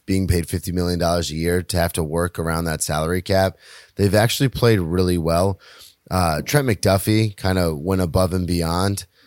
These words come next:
um, in this game. It was, it was fun to watch. Uh, the Miami team,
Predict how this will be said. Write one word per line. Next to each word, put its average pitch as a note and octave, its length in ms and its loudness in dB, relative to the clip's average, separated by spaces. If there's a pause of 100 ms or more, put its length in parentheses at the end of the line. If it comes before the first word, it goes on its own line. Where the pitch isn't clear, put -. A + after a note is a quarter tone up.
(140)
um, G2 260 0
in G#2 120 0
this G#2+ 180 0
game. G#2+ 480 0
It F2+ 100 -2
was, F2 320 0
it F#2 120 -4
was F#2+ 180 0
fun B2 220 0
to A2+ 80 4
watch. F#2+ 540 2 (120)
Uh, E2+ 420 0 (1900)
the B2 100 4
Miami C3+ 680 4
team, A2 840 0